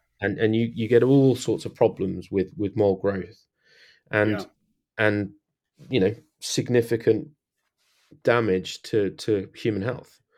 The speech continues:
Speaker 1: So I think all of this sort of the, the race for, for net zero can have unintended consequences. If, I mean, actually, particularly when the government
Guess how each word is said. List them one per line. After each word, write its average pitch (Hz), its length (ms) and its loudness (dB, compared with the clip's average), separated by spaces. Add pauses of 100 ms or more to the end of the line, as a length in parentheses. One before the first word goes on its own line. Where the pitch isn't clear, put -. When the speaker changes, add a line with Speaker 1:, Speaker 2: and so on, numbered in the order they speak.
(340)
Speaker 1:
So - 200 -2
I 120 40 2
think 139 380 0 (1200)
all 143 160 6
of 151 80 4
this 139 180 4
sort 127 140 2
of 113 180 2 (720)
the, 117 440 2
the 104 200 4
race 113 640 0
for, 98 340 -2
for - 180 0
net 104 240 2
zero 95 560 -2 (1040)
can 127 340 0
have 101 420 -2 (160)
unintended 104 640 0
consequences. - 880 -4 (260)
If, - 500 -2 (760)
I 120 60 2
mean, 117 80 2
actually, 131 320 2
particularly - 500 0
when 104 160 4
the 101 60 0
government 95 500 2